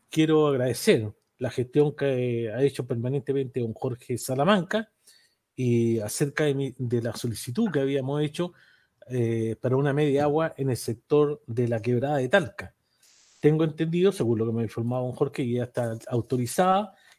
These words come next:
y pronto se entregaría. Ojalá que sea lo más pronto posible porque ahí viven, vive, este, esta solicitud surge a, eh, a raíz, digamos, de un estudiante que, eh, va a la escuela de,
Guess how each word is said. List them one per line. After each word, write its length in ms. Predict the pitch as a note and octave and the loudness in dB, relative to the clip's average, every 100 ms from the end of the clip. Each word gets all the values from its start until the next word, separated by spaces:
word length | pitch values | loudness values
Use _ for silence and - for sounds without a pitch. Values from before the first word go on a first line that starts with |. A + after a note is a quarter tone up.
| - | -10
y 100 | C3 | -4
pronto 640 | D3+ D#3+ F3 E3 E3+ D3+ | 4 4 4 2 0 0
se 160 | - C#3 | 0 0
entregaría. 640 | B2 C3+ B2+ F3 D3+ F2 _ _ _ - | 2 0 0 2 2 0 _ _ _ -10
Ojalá 540 | A#2 - B2+ C#3+ D3+ | -6 0 2 2 2
que 160 | C#3+ C3 | 0 -6
sea 500 | - D3 D3 C#3 C3+ | -4 -2 0 0 -2
lo 100 | B2 | -4
más 180 | C#3+ C#3+ | -4 -2
pronto 300 | D#3 C#3 C#3+ | -2 -2 -4
posible 520 | A#2+ - E3+ E3 E3+ | -6 -4 -2 0 -2
porque 600 | D3 B2+ C#3 C3+ B2+ B2 - _ _ _ - | -2 -4 -4 -2 -2 -4 -12 _ _ _ -6
ahí 380 | B2 C#3 C#3 | -2 -2 -2
viven, 600 | C3+ D3 C3+ C3 B2+ A#2+ - | -2 -2 0 -2 -4 -6 -10
vive, 840 | A#2+ A#2 E3+ F3 C3 A2+ G#2+ G2+ G2+ _ _ - | -6 -2 2 4 4 2 -4 -10 -16 _ _ -4
este, 300 | D#3+ D#3+ D#3 | -4 -2 -2
esta 260 | D3+ C#3+ | 0 -2
solicitud 540 | B2+ C#3+ A#2+ B2+ B2 D#3+ | 0 -2 -2 -4 -2 -2
surge 520 | - E3 - F#3+ F#3+ _ _ _ - | 2 0 2 -4 -6 _ _ _ -12
a, 80 | A2+ - | -8 -4
eh, 640 | C#3 - B2 A#2 A2 G#2+ G2+ | -4 0 0 0 -2 -6 -8
a 80 | |
raíz, 320 | A2+ A#2+ D3+ D#3 | -2 0 2 0
digamos, 360 | C#3+ C#3+ C#3 | -2 -2 -2
de 80 | C3 | -2
un 80 | C3+ | -2
estudiante 760 | - A#2+ C3+ G3 G3 - C3 A#2 | -4 -2 0 0 0 -4 -6 -4
que, 320 | A#2+ A2+ G#2 _ _ _ B2+ | -6 -6 -8 _ _ _ -8
eh, 160 | A2 | -6
va 220 | A2 C#3 D3+ | -4 0 0
a 40 | |
la 120 | C3 | 0
escuela 340 | A#2 - C#3 C#3 | -4 -2 0 2
de, 200 | D3 | -2